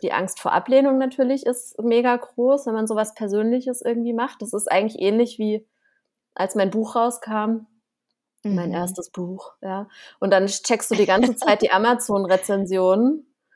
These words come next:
Speaker 1: Inzwischen, ich hab seit Monaten nicht bei Amazon reingeschaut, ist mir völlig
Speaker 2: Ja.
Speaker 1: Wumpe, so.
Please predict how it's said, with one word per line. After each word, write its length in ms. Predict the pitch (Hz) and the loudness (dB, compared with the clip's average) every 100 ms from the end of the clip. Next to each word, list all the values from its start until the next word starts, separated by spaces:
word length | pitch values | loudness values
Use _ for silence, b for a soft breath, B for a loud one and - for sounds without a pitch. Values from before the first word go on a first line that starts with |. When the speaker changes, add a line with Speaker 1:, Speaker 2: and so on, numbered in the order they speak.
| _ _ _ - | _ _ _ -12
Speaker 1:
Inzwischen, 400 | 170 175 170 196 | -8 -6 -4 -4
ich 80 | - - B B | -6 -10 B B
hab 80 | |
seit 200 | - 180 | -8 -8
Monaten 320 | 175 175 175 170 | -4 -2 -2 -4
nicht 160 | 165 | -4
bei 100 | 156 | -4
Amazon 340 | 160 165 170 151 | -2 -4 -4 -6
reingeschaut, 600 | 156 156 156 160 151 151 | -6 -6 -8 -8 -8 -8
ist 140 | - | -12
mir 100 | 160 | -12
völlig 300 | - 151 156 | -8 -8 -6
Speaker 2:
Ja. 20 | 220 | -4
Speaker 1:
Wumpe, 400 | 208 185 156 165 _ - | -4 -4 -8 -12 _ -18
so. 360 | - 160 165 | -12 -10 -12